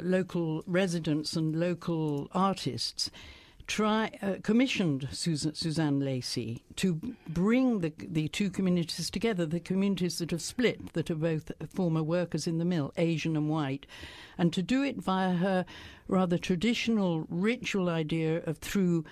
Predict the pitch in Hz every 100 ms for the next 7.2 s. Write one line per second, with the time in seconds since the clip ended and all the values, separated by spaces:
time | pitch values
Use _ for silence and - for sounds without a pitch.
0 | - - - 220 - 180 147 - - 165
1 | - 175 151 160 - 185 165 - - -
2 | - - - - 151 135 139 139 135 131
3 | 143 - - 139 135 127 135 131 143 143
4 | - 165 156 - 156 156 143 160 160 143
5 | 147 143 - 175 147 147 - - - 185
6 | 185 - - 147 131 127 - 147 131 127
7 | 139 175